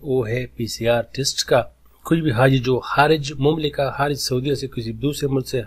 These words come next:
हज के लिए आ रहा है, उसका पीसीआर टेस्ट बहत्तर घंटे पहले उसकी फ्लाइट से करना जरूरी है, पहले जैसा। इसके साथ साथ वैक्सीन भी उसका लाजमी है कि वो वैक्सीनेटेड हो, उसने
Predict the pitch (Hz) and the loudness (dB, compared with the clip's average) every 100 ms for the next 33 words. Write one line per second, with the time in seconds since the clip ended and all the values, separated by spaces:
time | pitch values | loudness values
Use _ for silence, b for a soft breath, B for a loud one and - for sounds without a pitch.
0 | - 127 - 147 135 135 127 120 117 - | -6 -8 -4 2 6 8 6 4 2 -2
1 | _ _ _ _ 139 120 - - 127 123 | _ _ _ _ -8 -6 -6 2 2 2
2 | - - - 113 120 127 127 135 131 - | -4 -8 -4 -2 2 2 2 0 -2 -4
3 | 110 101 135 - 143 120 110 110 107 110 | -6 -4 -4 -2 -2 0 -2 -4 -4 -4
4 | 107 131 - _ _ - 120 - - 117 | -2 -4 -6 _ _ -14 -10 -6 0 2
5 | 113 - 131 127 - - _ - 123 110 | 2 2 -6 -6 -10 -20 _ 2 4 4
6 | 113 113 - - - 107 104 107 110 104 | 2 0 -2 -14 -12 -8 -2 0 2 2
7 | 131 - - 101 101 92 95 - 92 - | 0 -2 -4 -2 -4 -4 -4 -4 -6 -10
8 | - - B B B B - 160 170 - | -20 -20 B B B B -2 -2 -2 -2
9 | 160 156 - 156 151 156 156 127 117 - | -2 -2 0 0 2 0 2 0 -4 -4
10 | 147 156 143 139 - 131 113 123 131 135 | -2 -4 -2 -4 -2 -2 0 0 2 2
11 | 131 123 120 123 - 127 - 110 135 143 | 2 0 0 0 -4 -8 -6 -2 0 2
12 | 139 127 127 110 - 135 | 2 2 -2 -6 -2 -2